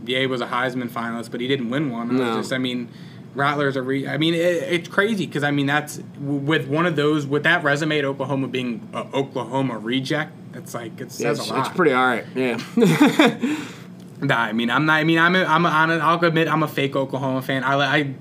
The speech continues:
Speaker 1: like Oklahoma 'cause Baker Mayfield was there. Like,
Speaker 2: Right.
Speaker 1: right, Baker's senior year was, like, when he was big on him, so I was like, and Ryan was my best friend, I was like, "Oh, yeah, like, Oklahoma."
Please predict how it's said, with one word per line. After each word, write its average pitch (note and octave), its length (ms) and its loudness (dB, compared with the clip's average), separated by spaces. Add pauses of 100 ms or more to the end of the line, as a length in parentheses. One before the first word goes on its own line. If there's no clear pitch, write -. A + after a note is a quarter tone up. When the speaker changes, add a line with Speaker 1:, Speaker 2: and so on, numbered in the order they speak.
(180)
Speaker 1:
like C#3+ 220 0
Oklahoma C3+ 500 0
'cause - 200 -6
Baker B2+ 280 -6
Mayfield A#2+ 340 -2
was B2 120 -4
there. B2+ 160 -2
Like, A#2 180 -4
Speaker 2:
Right. A#2 380 2
Speaker 1:
right, D3 260 4
Baker's D#3 340 0
senior D3+ 240 0
year C3 220 0
was, B2 160 -2
like, A2+ 140 -6
when A2 140 -6
he A#2+ 120 -4
was A#2+ 140 -2
big A#2+ 180 -4
on B2+ 140 -6
him, A#2+ 80 -6
so B2+ 100 -8
I B2 40 -6
was A#2 100 -8
like, A2+ 180 -8
and A2+ 100 -6
Ryan A#2 220 -4
was A2 100 -8
my A2 120 -8
best A2 240 -10
friend, B2 180 -4
I A#2+ 60 -6
was A2+ 80 -10
like, A#2 100 -10
"Oh, D3+ 80 -4
yeah, C#3+ 220 -4
like, A#2 160 -8
Oklahoma." A#2+ 480 -4